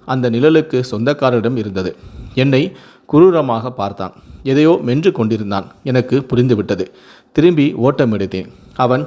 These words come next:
அரிவாளை என் மீது வீசினான். என் பின்னங்கழுத்தில் ஒரு கோடு விழுந்தது.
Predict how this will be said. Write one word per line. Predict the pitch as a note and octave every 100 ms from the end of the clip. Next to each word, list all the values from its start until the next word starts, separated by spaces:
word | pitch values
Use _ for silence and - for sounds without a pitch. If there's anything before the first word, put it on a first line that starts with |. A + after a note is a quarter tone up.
| -
அரிவாளை | G#2+ D3 E3 C#3 B2 D#3
என் | B2 A#2
மீது | A2+ C#3 A2+
வீசினான். | A2 - F#2+ F#2+ - _ - - -
என் | C#3+ C#3+ -
பின்னங்கழுத்தில் | D3+ F#3 E3+ C#3+ A#2+ B2 D3+
ஒரு | B2 A2
கோடு | - C#3 C#3+
விழுந்தது. | G#2+ G2+ G2 D#2